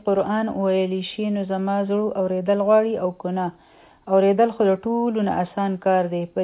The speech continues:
دې کې خو هیڅ هم بنده ته نه وي لګ-، او نه پرې بنده ستړی کېږي. نو ولې اورېدل زما خوښ دي؟ او زما دا شوق دی او که نه، او که نور څیزونه را باندې ښه لګي، او که دا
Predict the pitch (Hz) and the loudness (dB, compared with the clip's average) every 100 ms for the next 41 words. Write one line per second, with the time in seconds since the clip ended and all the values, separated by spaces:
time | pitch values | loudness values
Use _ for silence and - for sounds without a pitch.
0 | 180 220 220 202 196 202 226 - 233 220 | -2 -4 -4 -4 -2 0 -2 -4 -6 -2
1 | 208 196 196 208 226 240 - 190 190 185 | 0 0 0 0 0 -2 -4 -2 0 0
2 | 175 175 170 _ _ _ _ _ _ _ | 0 -2 -4 _ _ _ _ _ _ _
3 | _ _ 202 202 208 226 220 220 190 185 | _ _ 0 2 4 2 0 -2 0 0
4 | 185 208 208 - 185 185 190 - 202 185 | 0 -2 -2 2 2 2 -2 -2 -2 -2
5 | 175 170 - _ _ _ _ 196 202 226 | -2 -4 -6 _ _ _ _ -2 2 4
6 | 226 202 196 190 220 202 208 214 214 240 | 6 6 6 4 0 2 2 2 2 0
7 | - - 240 - _ _ _ _ _ _ | 0 -4 -4 -6 _ _ _ _ _ _
8 | _ _ - 190 190 190 185 190 180 196 | _ _ -4 2 4 4 2 -2 -2 2
9 | 214 208 214 208 233 233 233 214 202 180 | 4 4 4 4 4 4 4 2 4 2
10 | 190 185 190 180 180 180 180 190 185 196 | 0 -2 0 -2 -2 -4 -2 -2 0 0
11 | 220 214 214 190 214 214 202 190 185 196 | 0 0 0 0 0 2 2 2 0 0
12 | 196 214 254 - - - - - 196 180 | 0 0 -2 -6 -20 -20 -14 0 2 4
13 | 170 170 165 - - _ _ - 190 185 | 2 -2 -4 -8 -20 _ _ -2 0 2
14 | 196 202 226 | 4 6 8